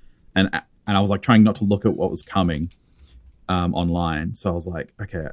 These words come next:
I know there's thirty-six monsters," and I was checking my hunter notes and, like, "Okay, cool, I got to thirty. All right, so six more monsters left. I haven't come across an Elder Dragon yet, but, you know, still got time." It got to, like, thirty-three, and I was like,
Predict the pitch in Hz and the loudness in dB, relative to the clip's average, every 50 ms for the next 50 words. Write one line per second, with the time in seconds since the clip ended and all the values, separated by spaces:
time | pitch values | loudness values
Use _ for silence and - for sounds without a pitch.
0 | - - 98 101 107 107 98 - - 98 95 - - 98 92 - - 98 90 90 | -4 -2 2 2 4 2 2 2 0 -2 -2 -2 -4 -6 -4 -2 0 0 0 0
1 | - - - 98 101 98 - - 95 98 95 92 90 - - - 98 - - 98 | -2 -2 -2 -2 -2 -2 -4 -4 -2 0 0 0 -2 -4 -4 -4 -4 0 2 2
2 | 98 95 92 90 90 - 98 98 98 104 107 113 120 127 - - - 95 87 85 | 2 4 2 2 0 0 0 0 4 4 6 6 4 4 2 -2 -4 -2 -2 -2
3 | 87 - - - - - 95 90 - 92 82 80 85 - - - _ - 101 95 | -4 -6 -8 -10 -8 -6 -6 -4 -4 -4 -4 -4 -6 -10 -12 -14 _ -2 0 0
4 | 90 82 78 78 80 - _ _ _ _ _ _ _ - 92 80 - - - - | 0 -2 -4 -8 -12 -18 _ _ _ _ _ _ _ 0 0 0 -2 -4 -4 -4
5 | 95 - - 127 123 - - 107 98 95 92 92 - - - 92 87 - 85 82 | -2 0 0 0 0 2 4 4 6 6 4 4 0 -2 -6 -6 -4 -4 -6 -6
6 | 92 - - 90 95 101 107 101 107 113 107 - 120 110 - - 90 101 101 95 | -8 -10 -8 -2 0 2 2 4 4 4 4 4 0 0 0 0 2 2 2 2
7 | 90 - 98 92 90 82 90 90 101 - - - - - 90 95 92 95 98 - | 2 2 2 2 2 2 0 0 0 0 -2 -4 -2 0 0 0 0 0 -2 -4
8 | - 98 90 82 - - 90 80 73 76 82 - _ _ _ _ _ _ _ _ | -4 -2 -2 -4 -4 -6 -8 -8 -8 -10 -12 -16 _ _ _ _ _ _ _ _
9 | _ _ _ _ _ - 113 117 104 - 107 98 92 - - - 104 95 92 90 | _ _ _ _ _ -2 0 0 2 4 2 2 0 2 2 4 4 4 4 0
10 | - - 110 101 90 80 78 78 - _ _ _ _ _ 87 87 85 85 87 - | -2 0 2 2 2 2 0 -4 -10 _ _ _ _ _ -8 -8 -6 -8 -12 -16